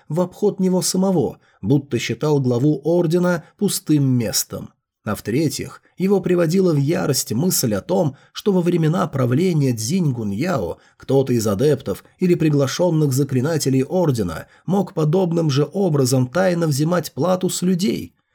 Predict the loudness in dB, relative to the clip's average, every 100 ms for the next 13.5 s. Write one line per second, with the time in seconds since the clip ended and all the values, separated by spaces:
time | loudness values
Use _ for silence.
0 | _ _ -2 0 2 2 0 -2 -4 0
1 | 0 0 -2 -8 -10 -2 2 2 4 4
2 | 4 4 2 2 0 0 2 2 2 0
3 | 0 2 2 4 2 -2 -2 2 2 2
4 | 2 2 2 2 0 0 -4 -4 -2 0
5 | 0 2 4 4 2 2 2 2 2 2
6 | 2 0 -2 -2 -2 -2 2 2 2 0
7 | 2 0 0 0 0 2 2 0 0 2
8 | 2 -2 -2 -2 0 0 0 -2 -2 -2
9 | -2 -2 -4 -6 -6 -8 -16 _ -6 0
10 | 0 0 -2 -2 -2 0 2 2 -2 -6
11 | -2 0 0 -2 0 2 2 2 0 0
12 | 0 0 -2 -4 0 2 4 4 4 2
13 | 0 -4 -6 -8 -14